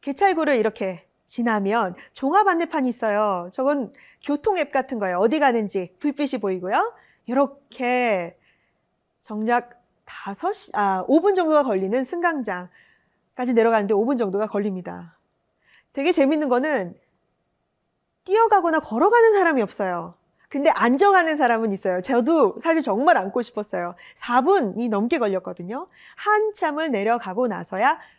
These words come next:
이렇게 도착을 합니다. 이렇게 지하에 도착해서 또 한 삼 분 정도를 걸고 나면 기다리고 기다리던 지하철의 모습이 보이는데 저는 사실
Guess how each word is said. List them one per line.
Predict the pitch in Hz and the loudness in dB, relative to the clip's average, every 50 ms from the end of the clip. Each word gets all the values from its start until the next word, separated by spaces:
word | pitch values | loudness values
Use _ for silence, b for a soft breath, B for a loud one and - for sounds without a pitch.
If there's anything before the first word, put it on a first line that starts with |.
| B B _ _ _ _ _ | B B _ _ _ _ _
이렇게 | 226 233 254 262 262 262 - _ - - 311 349 381 415 440 - - _ _ | -2 0 2 2 2 0 -6 _ -6 -2 0 2 2 2 0 -2 -6 _ _
도착을 | - 220 220 220 - - 214 196 202 214 | -8 -6 -6 -6 -4 -4 -4 -2 0 0
합니다. | 254 277 262 240 208 190 175 170 180 - B B B B B B | -2 -2 -2 -4 -6 -6 -8 -10 -10 -14 B B B B B B
이렇게 | - 320 349 349 349 | -4 -2 0 0 0
지하에 | - - 285 294 311 320 | 0 0 2 2 2 2
도착해서 | 262 247 233 - 277 233 254 240 269 269 277 | 2 -2 -2 -2 -2 -2 -2 0 0 -2 0
또 | 277 311 | -2 -2
한 | 320 339 330 302 247 - - _ | -2 0 -2 -2 -4 -8 -10 _
삼 | - - 311 320 359 | -12 -8 -4 0 2
분 | 440 466 453 | 2 2 2
정도를 | 415 339 302 311 320 302 | 2 0 0 -2 -2 -2
걸고 | - 233 208 214 247 | 0 -2 0 0 -2
나면 | 196 180 180 226 302 302 208 165 - b b b b b b b | -4 -4 -4 -4 -4 -4 -4 -6 -10 b b b b b b b
기다리고 | - - 220 262 254 247 240 208 226 285 349 427 440 | -12 -4 0 0 2 2 0 0 0 0 2 0 0
기다리던 | 440 - - 220 196 196 185 - 220 269 320 370 403 403 - _ _ _ _ _ | -2 -6 -8 -6 -6 -6 -4 -4 -4 -4 -4 -6 -10 -14 -16 _ _ _ _ _
지하철의 | - - 240 254 277 196 185 - - 254 226 233 233 | -8 0 4 4 4 4 2 -2 -2 0 2 2 0
모습이 | 202 190 185 - 226 226 | 0 -4 -4 -6 -6 -8
보이는데 | 190 - 185 185 175 180 202 320 339 269 - B B B B B B | -6 -6 -8 -8 -8 -8 -6 -6 -6 -6 -6 B B B B B B
저는 | _ - - 214 262 285 | _ -14 -8 -8 -8 -4
사실 | 285 339 311 339 349 330 - - | -4 -4 -4 -2 -4 -4 -6 -10